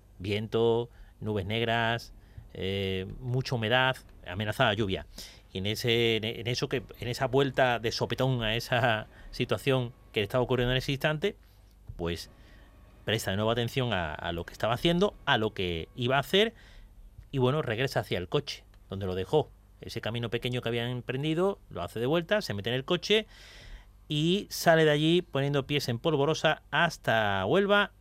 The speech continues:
y a partir de ahí no tuvo más novedad que él recuerde sobre aquello, lo que le había ocurrido. Es cierto que algunas formaciones circulares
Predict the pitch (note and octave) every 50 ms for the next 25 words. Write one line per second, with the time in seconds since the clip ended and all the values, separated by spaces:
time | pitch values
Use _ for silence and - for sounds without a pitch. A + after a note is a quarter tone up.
0 | - - - - F#3 F#3+ F#3+ F#3 - - - - C3 B2 C3 - A#2+ A#2 A#2 -
1 | - - - F3+ F#3+ D#3+ C3+ A#2+ A#2 C#3 D#3 E3+ F3+ F3 - - - - - -
2 | - - - - - C#3 C#3 C3+ C3+ C#3 C#3+ D#3 D#3+ E3 D#3+ D#3 - - D#3 D#3
3 | D#3 D#3+ D#3 - - - - C#3+ C3 B2+ C3 D3 D#3+ E3 D#3+ - - D3 C#3+ C3+
4 | C3 B2 A#2 A#2 A2+ C#3 D#3+ E3+ - - - - - B2+ - A#2+ A#2+ B2+ C3 A#2
5 | - - C3+ D3 D3 C#3+ D#3 D#3 - - C#3+ B2 A2+ A2+ G#2+ G2 F2+ G#2 - -
6 | A#2+ A2+ F#2+ F2 F2 D#2 F2 F#2+ G2 - - G2+ F#2 F#2 A2 B2 A2+ - - G2+
7 | G2 G2 E2+ D#2+ D2 - - - - - - - - - - G#3 G3 - - A2
8 | G2 E2+ - - - - - - - - - - - - - - - - - -
9 | A2+ A2 A2 G#2 G#2+ G#2 C#3 F3 F#3 - - F3+ E3+ E3+ D#3 - E3 D#3 C#3+ -
10 | D3 C3 - C3 C3 C3 C3+ C3 - -